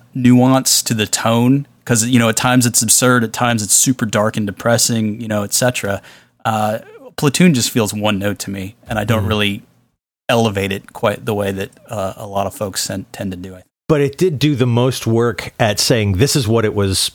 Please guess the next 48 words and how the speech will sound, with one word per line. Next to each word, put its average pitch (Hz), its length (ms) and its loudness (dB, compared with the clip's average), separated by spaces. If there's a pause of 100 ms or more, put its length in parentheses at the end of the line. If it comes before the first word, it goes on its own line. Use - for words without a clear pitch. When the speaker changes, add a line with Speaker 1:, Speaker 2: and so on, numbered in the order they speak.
(220)
Speaker 2:
actually 113 420 -2
like." 95 380 -2 (360)
You 123 100 2
know, 107 80 2
this, 139 180 0
this, 143 260 0
Speaker 1:
Yeah. 113 120 4
Speaker 2:
these 147 160 -2
were 147 80 2
the 110 80 0
different 120 340 -2
camps. - 540 -2 (480)
This 123 160 0
is 123 120 0
how 107 140 0
shit 113 240 0
Speaker 1:
Yeah. 113 40 -4
Speaker 2:
went 104 200 0
down. 104 260 2 (280)
Half 147 240 0
of 143 120 2
'em 127 140 2
were 110 140 2
cowboys, 113 580 0
and 107 80 0
half 113 240 0
of 113 80 2
'em 98 120 -2
just 95 180 -4
wanted 95 180 0
to 98 60 0
go 85 160 -2
home. 107 320 -2 (800)
I 113 80 0
mean, 104 420 2
Speaker 1:
Yeah. 98 240 -2 (140)
Speaker 2:
yeah. 95 240 -2 (220)
Speaker 1:
Well, 196 160 6
I 185 100 4
mean, 175 160 2
it's 156 140 2
as 165 300 2
a, 143 300 6
as 151 240 0
the 127 60 0
s-, - 260 0
structurally, 123 840 2 (100)
it, 120 140 -8